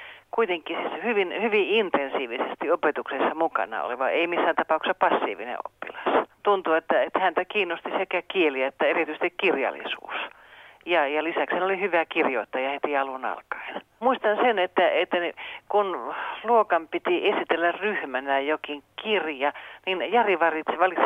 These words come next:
silloin Nerudan Andien mainingit kokoelman,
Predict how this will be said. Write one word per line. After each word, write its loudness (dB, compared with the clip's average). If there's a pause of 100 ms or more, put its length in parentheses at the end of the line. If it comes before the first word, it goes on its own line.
silloin 0
Nerudan 4
Andien 2
mainingit -2 (880)
kokoelman, 2